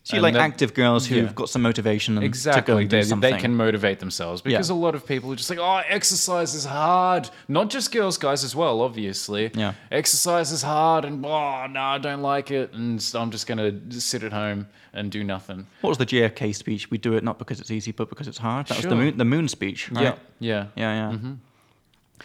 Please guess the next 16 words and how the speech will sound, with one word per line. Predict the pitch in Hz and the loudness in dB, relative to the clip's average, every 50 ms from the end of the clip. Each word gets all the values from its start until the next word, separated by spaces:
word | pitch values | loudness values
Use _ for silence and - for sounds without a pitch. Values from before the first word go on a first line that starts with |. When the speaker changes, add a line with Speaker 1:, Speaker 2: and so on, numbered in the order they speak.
| - - - 165 - | -20 -18 -16 -16 -8
Speaker 2:
Um, | - 104 101 104 104 104 104 101 101 101 98 92 92 92 92 - - - - _ _ _ _ _ _ _ _ _ _ - | -4 -2 0 0 0 0 0 -2 -2 -4 -6 -6 -8 -8 -10 -12 -16 -20 -20 _ _ _ _ _ _ _ _ _ _ -12
uh, | 101 98 95 95 95 95 95 - | -8 -6 -4 -4 -4 -6 -6 -4
yeah, | - 131 127 95 87 | -2 0 0 0 -2
so | 87 - 110 101 95 98 104 104 107 - | -2 0 2 2 2 2 2 0 -2 -2
I, | 101 95 95 | -2 -2 -2
I | 92 95 - - 65 67 | -4 -4 -8 -12 -16 -16
would | 104 101 95 101 101 92 | -12 -8 -6 -4 -4 -4
like | 98 95 92 92 92 92 92 - - - - | -6 -6 -6 -6 -8 -8 -10 -14 -18 -18 -14
a, | 98 92 87 87 87 87 87 87 87 87 | -12 -10 -8 -8 -8 -8 -8 -8 -10 -10
uh, | - 87 87 87 85 85 85 87 87 - | -10 -10 -10 -10 -10 -10 -10 -12 -12 -14
a | - | -14
girl | - - 90 87 | -12 -12 -10 -10
that | 85 87 85 | -10 -10 -12
is | 85 - | -12 -12
motivated, | 90 87 87 90 87 87 85 90 85 85 82 87 82 - - - _ _ _ - - | -12 -12 -10 -12 -12 -12 -12 -12 -12 -12 -12 -14 -16 -16 -18 -20 _ _ _ -20 -16
uh, | 98 90 90 85 82 80 82 | -14 -12 -12 -12 -12 -12 -14